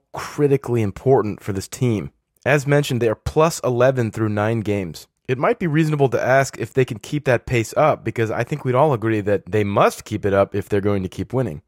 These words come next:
I don't know exactly how the stats and the math back this up, but many people think that turnovers are not totally random, but, like,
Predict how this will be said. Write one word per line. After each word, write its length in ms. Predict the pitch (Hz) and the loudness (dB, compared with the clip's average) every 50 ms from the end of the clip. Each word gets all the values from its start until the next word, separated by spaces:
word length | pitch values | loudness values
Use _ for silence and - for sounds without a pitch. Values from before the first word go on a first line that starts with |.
| _ _ _ _ _ _ - | _ _ _ _ _ _ -2
I 100 | 156 214 | 0 2
don't 200 | 269 247 - - | 2 0 0 2
know 280 | 131 135 139 139 131 | 4 4 6 6 4
exactly 580 | 123 117 104 110 127 123 127 - 131 123 120 117 | 4 0 0 0 2 2 2 0 -4 -4 -4 -4
how 280 | 101 113 120 120 120 | -4 0 2 2 2
the 100 | 117 110 | 0 -2
stats 420 | - - - 113 113 113 117 - - | -6 -4 0 2 4 4 2 2 0
and 160 | - 110 104 | -4 -4 -2
the 40 | 98 | -2
math 460 | 98 98 101 104 107 107 107 - - _ _ _ _ _ _ - - | 0 0 2 2 2 0 -2 -4 -16 _ _ _ _ _ _ -14 -6
back 320 | 98 104 110 107 107 - | -2 0 0 0 0 -2
this 220 | - 101 - - - | -4 -4 -4 -2 0
up, 300 | - 107 101 90 - 92 | 2 2 2 2 0 0
but 240 | 87 107 107 - _ _ _ _ _ _ _ _ - | 0 2 0 0 _ _ _ _ _ _ _ _ -4
many 180 | - 135 160 165 | 0 0 2 2
people 240 | - 175 156 139 | 0 0 -2 -2
think 360 | 127 - - 139 135 131 123 - | -2 2 2 2 2 2 2 2
that 240 | 120 113 104 - _ _ _ - | 2 2 0 -2 _ _ _ -8
turnovers 760 | - 147 156 156 151 139 127 127 123 117 110 104 - - - - | -2 0 2 4 4 2 4 4 2 2 0 -2 -8 -8 -4 0
are 440 | 104 110 107 104 104 104 101 98 _ _ _ - _ _ _ _ _ _ - | 2 4 4 4 4 4 2 0 _ _ _ -20 _ _ _ _ _ _ -6
not 280 | - 165 180 - - - | -2 -2 -2 -2 -2 -4
totally 360 | - - 208 202 196 170 143 | 2 4 4 4 4 4 2
random, 520 | 127 127 123 120 117 113 110 107 110 104 | 2 2 2 2 2 0 -2 -2 -2 0
but, 260 | 95 113 113 110 - - | 2 2 2 0 0 -2
like, 260 | 113 113 110 - | -2 -2 -2 -2